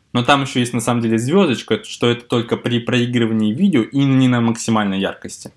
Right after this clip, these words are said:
В реальности же у меня MacBook тащит примерно пять-шесть часов экрана. Так это при том, что я отключил Spotlight, чтобы не было фонового индексирования файлов.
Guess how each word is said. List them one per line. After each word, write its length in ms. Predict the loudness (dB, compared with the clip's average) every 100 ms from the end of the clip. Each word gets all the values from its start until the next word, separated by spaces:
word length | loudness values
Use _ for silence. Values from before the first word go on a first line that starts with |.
| _
В 100 | -2
реальности 460 | 2 4 2 0 -2
же 180 | 0 2
у 80 | 2
меня 200 | 2 2
MacBook 420 | 0 -2 -6 -2
тащит 340 | -2 -2 -6
примерно 500 | -4 0 2 0 -2
пять-шесть 680 | -4 0 0 0 -2 -2 -2
часов 300 | -4 -4 -2
экрана. 340 | -2 -2 -2 -4
Так 140 | -4
это 160 | -4 -4
при 140 | -2
том, 140 | -4
что 160 | -2 -2
я 140 | -2
отключил 400 | -2 -6 -2 0
Spotlight, 440 | -2 -4 -2 0 0
чтобы 300 | -2 0 2
не 140 | 2
было 240 | 2 -2 -2
фонового 400 | -2 -2 0 0
индексирования 640 | 0 -2 0 2 2 0
файлов. 420 | 0 0 0